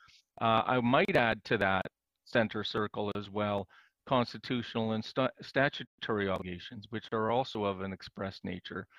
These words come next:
whether it's the natural resource transfer agreements, which provide for the obligation to provide lands,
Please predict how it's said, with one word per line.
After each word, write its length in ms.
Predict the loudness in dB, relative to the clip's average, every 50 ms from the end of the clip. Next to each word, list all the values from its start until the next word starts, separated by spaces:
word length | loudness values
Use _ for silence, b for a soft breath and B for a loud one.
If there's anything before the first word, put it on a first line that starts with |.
| b b b b b b b -4
whether 260 | -2 0 0 0 0
it's 160 | -2 -6 -8 -4
the 220 | -2 0 2 2 2
natural 360 | 2 2 0 0 -2 -4 -4
resource 480 | -2 -2 -2 0 0 -2 -2 -4 -6 -4
transfer 380 | 0 2 2 2 2 0 -2
agreements, 460 | -2 0 2 2 2 2 0 -2 -4
which 200 | -8 -10 -8 -8
provide 400 | -6 -4 0 2 2 2 2 0 -2 -6
for 160 | -6 -4 -4
the 160 | -2 -2 0
obligation 540 | 0 0 0 0 -2 -2 -2 -4 -4 -4 -6
to 80 | -8 -8
provide 380 | _ -6 -4 -2 0 0 0
lands, 420 | 0 0 2 2 2 0 -2 -4